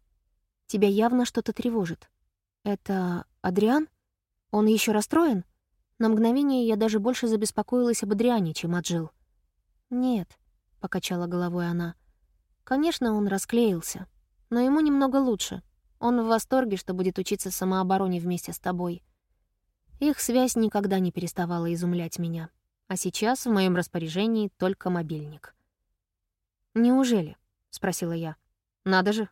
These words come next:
какой внезапный отклик». «Ему надо отвлечься. А в его нынешнем настроении это лучшее, что только можно придумать», объяснила Джилл. «Но он все еще пребывает в депрессии из-за отца».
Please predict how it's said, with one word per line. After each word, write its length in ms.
какой 320
внезапный 500
отклик». 500
«Ему 220
надо 300
отвлечься. 580
А 60
в 20
его 260
нынешнем 460
настроении 640
это 160
лучшее, 400
что 180
только 280
можно 320
придумать», 540
объяснила 560
Джилл. 320
«Но 180
он 120
все 220
еще 180
пребывает 560
в 60
депрессии 640
из-за 280
отца». 380